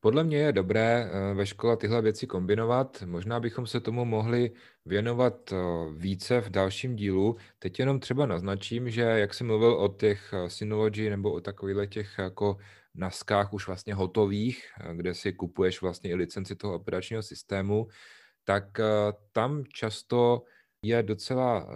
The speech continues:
dobrá strategie tu nasku využít, eh, ne jako místo cloudu, ale jako zálohovací zařízení. To znamená, je to třeba uvnitř ve škole, není to přístupné z internetu,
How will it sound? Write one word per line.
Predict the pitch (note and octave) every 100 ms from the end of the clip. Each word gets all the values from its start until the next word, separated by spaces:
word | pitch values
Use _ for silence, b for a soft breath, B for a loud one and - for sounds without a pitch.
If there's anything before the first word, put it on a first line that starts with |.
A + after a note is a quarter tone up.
| F2
dobrá | F2 G#2 G2+ A2+ B2 B2+
strategie | A#2 - G2 - F#2+ F2+ F#2 F2+ F2
tu | F#2
nasku | A2 G2+ - -
využít, | A#2 D#2+ A2 A2 B2 _ -
eh, | G2+ G2 F#2+ b b b _ - E2+
ne | G2+ A2
jako | A#2 -
místo | A#2+ A2 -
cloudu, | B2+ G#2+ F#2+ F#2 F2 -
ale | F#2
jako | G2 G2+ A2+
zálohovací | G2 F#2+ F#2 G#2+ G#2 G#2+ G#2 A#2 G2+
zařízení. | F2+ F#2 F2+ F2 D#2+
To | -
znamená, | G2 G2 G#2 G#2
je | G2 G2
to | F#2+
třeba | - G#2+ G#2+
uvnitř | G2 G2 A2+ G#2 - F#2+
ve | F2 F#2+
škole, | - - B2+ C3 C3+ C#3 B B -
není | G#2+ A2+
to | G#2+
přístupné | - G#2+ A2+ A2 F#2
z | E2+
internetu, | F#2+ F#2+ A2 A#2+ - B2+ C3 C#3+